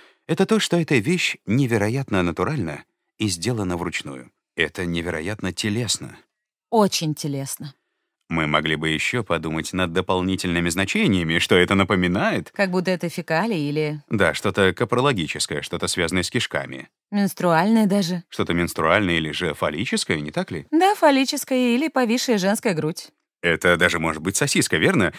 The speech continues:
Speaker 1: То есть вы можете увидеть здесь это неприятное взаимодействие между функциями тела, с которыми мы не хотели бы сталкиваться. Нам не нравится видеть все это вместе, но здесь есть эта невероятная неясность.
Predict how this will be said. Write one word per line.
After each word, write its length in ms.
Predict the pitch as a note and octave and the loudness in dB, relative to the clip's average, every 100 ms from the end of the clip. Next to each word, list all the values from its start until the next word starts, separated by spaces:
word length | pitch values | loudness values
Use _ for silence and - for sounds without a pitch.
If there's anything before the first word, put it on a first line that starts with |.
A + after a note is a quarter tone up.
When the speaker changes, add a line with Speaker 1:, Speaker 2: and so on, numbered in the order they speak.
| - | 0
Speaker 1:
То 80 | D#3 | 2
есть 180 | C#3 | 2
вы 120 | C#3 D#3 | 2 4
можете 320 | D#3+ C#3 C#3+ | 2 2 0
увидеть 380 | A#2 D#3 D#3+ G#2 | 0 0 -2 -2
здесь 320 | F2 D#3 D3 | 0 0 0
это 160 | C#3+ | 2
неприятное 540 | C3 A#2+ B2+ B2+ B2+ A2+ | 2 2 0 0 2 2
взаимодействие 720 | F#2+ A2+ G#2+ G2+ F2+ F#2 E2 | 4 4 4 2 2 2 2
между 260 | F2 E2+ F#2+ | 2 2 0
функциями 540 | - F2+ G2 E2+ E2+ | 0 -2 0 2 2
тела, 320 | - F#2 F3 | 0 -2 0
с 40 | - | 0
которыми 360 | F#2 G2 F#2+ | 0 2 4
мы 140 | F2+ G2 | 4 4
не 100 | G2+ | 4
хотели 320 | G#2 - F#2 | 2 2 0
бы 100 | F#2+ | 2
сталкиваться. 720 | - G#2 F2 F#2+ F2+ - F2 - - - - - _ | 2 2 2 0 -2 -4 -6 -8 -18 -18 -20 -20 _
Нам 200 | A3 B3+ | 0 4
не 100 | B3 | 6
нравится 400 | B3 G#3+ G2+ - | 4 4 2 4
видеть 300 | G#2 G#2 G#2 | 4 4 2
все 200 | - G#2+ | 2 4
это 140 | F#2 F#2 | 6 4
вместе, 440 | E2 D#2 D2+ D3+ | 0 -4 -2 0
но 100 | F3 | 2
здесь 320 | E3+ A#2 G3+ G#2 | 2 0 -2 0
есть 320 | A#2+ G3+ - | -2 -2 -4
эта 220 | D#3+ E3 | -2 0
невероятная 600 | D3+ C#3 C#3 C3+ B2+ A#2+ | 2 2 2 0 4 6
неясность. 680 | G2 F2+ D2 - C#2 C#2+ | 6 4 0 -8 -10 -12